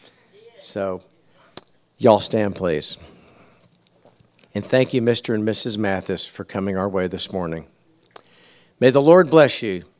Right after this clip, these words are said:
May the Lord keep you. May the Lord make his face to shine upon you. May the Lord lift up his countenance on you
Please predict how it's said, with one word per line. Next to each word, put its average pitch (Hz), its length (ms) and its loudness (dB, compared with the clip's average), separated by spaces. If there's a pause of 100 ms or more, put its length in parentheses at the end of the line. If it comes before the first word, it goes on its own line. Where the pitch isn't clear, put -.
(120)
May 127 120 -2
the 120 120 -2
Lord 127 280 2
keep 120 280 -6
you. 110 160 -6
May 104 140 -6
the 104 100 -8
Lord 117 280 0
make 120 300 -2
his - 180 -6
face 113 460 -2
to - 220 -18
shine 113 320 -4
upon 98 360 -4
you. 90 180 -8 (640)
May 113 100 -2
the 110 140 -4
Lord 120 240 2
lift 131 340 0
up 156 160 -2
his 151 160 -4
countenance 107 720 -8
on 113 260 -4
you 95 340 -8